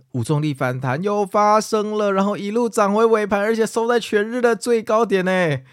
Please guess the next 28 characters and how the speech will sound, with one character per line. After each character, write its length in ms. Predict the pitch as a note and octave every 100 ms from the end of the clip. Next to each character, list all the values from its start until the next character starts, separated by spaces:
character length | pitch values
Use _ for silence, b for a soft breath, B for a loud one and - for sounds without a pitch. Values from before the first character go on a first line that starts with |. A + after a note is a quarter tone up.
| b b b b
太 340 | - A3+ A3 A3
厉 300 | A3+ A#3+ A3+
害 220 | G#3+ G#3+
了！ 340 | G#3 G3+ F#3+
这 80 | F3+
到 120 | A3+
底 60 | G3+
在 100 | G#3+
搞 280 | G3 G3 G3
什 100 | -
么 100 | F#3
东 240 | F#3 G3+ G3+
西 220 | F#3+ G3
啊？ 80 | F#3
这 140 | A3
是 120 | A3
不 60 | A3
是 120 | G#3+
有 120 | G3+
人 80 | D#3+
肥 220 | D#3+ E3+
手 180 | F3+ F3
指 140 | F#3 D#3
电 200 | F#3 E3
脑 60 | D3
按 260 | F3 E3+
错 260 | D#3+ G3 E3+
哈？ 320 | D#3+ C#3+ A#2+